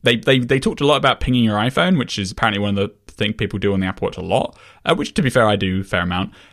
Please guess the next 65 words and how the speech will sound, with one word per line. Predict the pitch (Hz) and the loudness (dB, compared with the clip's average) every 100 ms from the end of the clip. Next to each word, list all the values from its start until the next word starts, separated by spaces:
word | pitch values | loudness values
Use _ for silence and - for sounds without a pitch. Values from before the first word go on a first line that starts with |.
| - | -8
Um, | 98 95 | -2 0
so | 107 | 0
you | 101 | 2
wear | 107 | 4
your | 101 | 2
Apple | 98 101 | 0 0
Watch, | 98 - 95 | 0 -2 -4
you | |
go | 98 | -4
into | 101 | -2
Control | 98 104 95 | -4 -4 -2
Center, | 98 92 95 | 0 0 0
and | 90 | -2
you | 87 | -4
can | 90 | -4
make | 92 92 | -4 -2
your | 92 | -4
phone | - 101 92 90 | -4 -4 -2 -2
make | 90 | -2
a | 98 | 0
noise, | 135 143 135 - | 0 0 -2 -4
so | |
you | 90 | -12
can | - | -12
go | 90 | -8
find | 143 143 135 | -2 0 2
it. | 131 131 - - - _ _ - | 2 0 -2 -20 -20 _ _ -4
Um, | 95 92 90 | -2 0 -2
but | 92 | 0
now, | 143 175 143 139 139 - _ - | 2 2 4 2 -2 -10 _ -12
if | 120 - | -10 -6
you | 127 107 | -4 -2
have | 131 139 135 123 | 0 2 0 -2
an | 107 | -2
iPhone | 107 110 - 104 | -2 -2 -4 -8
fifteen, | - 107 - 143 131 110 104 101 _ _ - | -8 -10 -2 2 2 4 2 0 _ _ -4
it | 113 - | -4 0
will | 110 | -2
allow | 107 107 | 0 -2
you | 110 | -2
to | 104 | -6
find, | - 120 113 110 98 - - - | -4 0 2 2 0 -6 -14 -4
it | 110 | -2
will | 107 | 0
ping | - 143 | 0 0
the | 120 | 0
phone | 127 117 | 2 2
with | 101 | 0
the | |
noise, | 139 151 123 | 0 2 0
but | 104 | 0
it'll | 92 | -2
also | 127 113 | -2 -4
show | 104 - 117 | -4 0 0
basically, | 107 110 - | 2 -2 -2
like, | 98 92 | -4 -2
an | - | 0
AirTag | 95 107 110 127 | 0 0 0 0
U | 120 127 | 0 0
I | 131 | 0
on | 131 | 0
the | |
screen | 131 135 127 | 0 0 0
for | 107 | -2
pre-, | - | -10